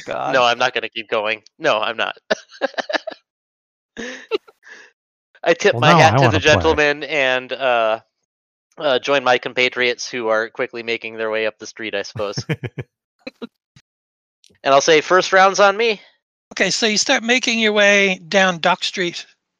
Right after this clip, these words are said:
Speaker 4: into Deptford. And, um, Deptford is certainly more pleasant to the nose than London. Though pleasant is perhaps too strong a word.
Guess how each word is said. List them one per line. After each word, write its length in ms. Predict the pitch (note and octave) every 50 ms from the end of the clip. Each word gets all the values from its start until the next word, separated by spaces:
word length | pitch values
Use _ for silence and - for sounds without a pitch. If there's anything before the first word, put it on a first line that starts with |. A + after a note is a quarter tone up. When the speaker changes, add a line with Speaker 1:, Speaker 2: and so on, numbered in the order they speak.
| _ _ _ _ -
Speaker 4:
into 220 | A3 G#3 F3 - E3+
Deptford. 500 | D3+ F#3 E3 E3 - - - - G3+ F3+ - - _ _ _ _ _ _ _ _ _ - - _ _ _ _ _ -
And, 440 | A#3 G#3+ G#3 G#3 G#3 G#3 G#3 G#3 F3+
um, 380 | G#3 G#3 G#3 G3+ G#3 G#3 G3+ F#3 -
Deptford 380 | - B3+ B3 - - C4 B3
is 120 | A3+ G#3+ G3+
certainly 800 | - - - - - - C#4 B3+ C4 B3 - C4 A#3+ A3+ A3+
more 240 | A3+ G#3+ A3 G#3+ G#3
pleasant 480 | G#3 - - A3+ G#3 G3+ G3+ A3 F#3+ -
to 80 | -
the 100 | G#3 F#3+
nose 380 | F#3 F3+ F#3 F#3 F3+ F3 F3 D#3
than 140 | E3+ E3 D#3+ D#3
London. 440 | D#3 D#3+ D#3+ D#3+ D3+ D3+ C3+ C#3 - - _ _ _ _ _ _ _ _ _ _ _ _ _ _ _ _ _ _ _ _ _
Though 120 | - F#3 F3
pleasant 500 | - - A#3+ A3 A3+ G#3 A3+ G#3+ F3+ G#3
is 120 | G3+ -
perhaps 380 | - - G3 - A3 G3 - - _
too 260 | - - C4+ B3 A#3
strong 340 | - - - G#3+ G3 F3+ F3
a 80 | E3+
word. 360 | D#3 D3+ D3 C#3+ D3 D#3+ -